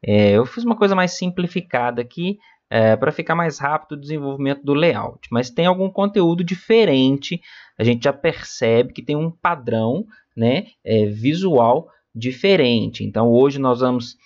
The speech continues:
trabalhar com essa página home, tá certo? É,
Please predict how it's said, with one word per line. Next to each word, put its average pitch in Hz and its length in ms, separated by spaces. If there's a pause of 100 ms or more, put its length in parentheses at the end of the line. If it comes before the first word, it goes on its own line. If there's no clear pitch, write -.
(220)
trabalhar 117 440
com 113 180
essa 123 240
página 113 600
home, 117 640 (380)
tá 107 80
certo? 120 640 (340)
É, 123 760